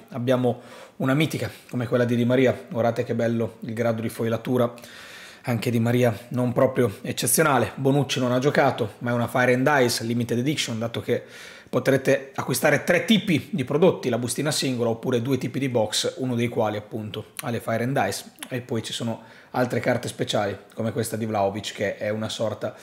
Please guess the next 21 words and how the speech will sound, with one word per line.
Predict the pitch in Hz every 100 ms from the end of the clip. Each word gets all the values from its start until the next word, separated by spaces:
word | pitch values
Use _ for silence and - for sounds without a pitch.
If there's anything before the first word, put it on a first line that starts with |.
| - - -
di | 117
final | - 113 113
boss. | 104 104 - - -
Molto, | 117 120 117
molto | 117 113 117
bella | 107 104
l'idea | 107 104 101 104 -
di | - 107 104
richiamare | 110 - 110 110 107 - - - -
anche | 185 -
i |
videogiochi | 127 120 117 120 - 113 -
anni | 117 113
novanta. | 110 90 90 90 -
E | -
poi | 101 101
vabbè, | 101 92 -
vi | 110
avevo | 107
fatto | 104 104 -
vedere | 117 117 117